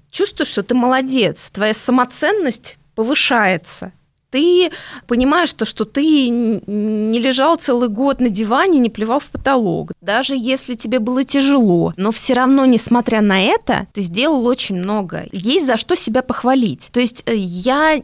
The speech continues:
не вижу в подведении итогов что-то такое, за что себя нужно отшлёпать, понимаешь? Мне хочется видеть в этом как раз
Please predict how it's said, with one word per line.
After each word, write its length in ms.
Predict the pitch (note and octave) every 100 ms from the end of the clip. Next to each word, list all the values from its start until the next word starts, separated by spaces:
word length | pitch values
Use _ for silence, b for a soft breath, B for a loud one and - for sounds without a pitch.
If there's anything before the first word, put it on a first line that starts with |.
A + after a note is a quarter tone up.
| -
не 220 | G#3 A#3+
вижу 460 | A3 C4 F#4 D#4+ D4
в 400 | A3+ A3+ B3 B3
подведении 600 | B3 G3+ A#3 A3 C#4 A#3+
итогов 400 | A3+ D4+ F4+ -
что-то 500 | - - B3 C4+ C4
такое, 540 | A3 G#3+ - C4+ B3+
за 100 | G#3+
что 240 | A3 - C4+
себя 300 | - G3+ A#3+
нужно 300 | B3 - B3
отшлёпать, 720 | - - C4 A#3+ E3+ D3+ -
понимаешь? 680 | - E3 F3+ A3 D#4 C4+ -
Мне 320 | G#3 A#3 C#4+
хочется 680 | D4+ - E4+ F4+ C#4 - B3+
видеть 400 | A3 B3+ A3 -
в 60 | G#3
этом 240 | C#4+ B3+
как 180 | G3 -
раз 300 | F#3+ F#3+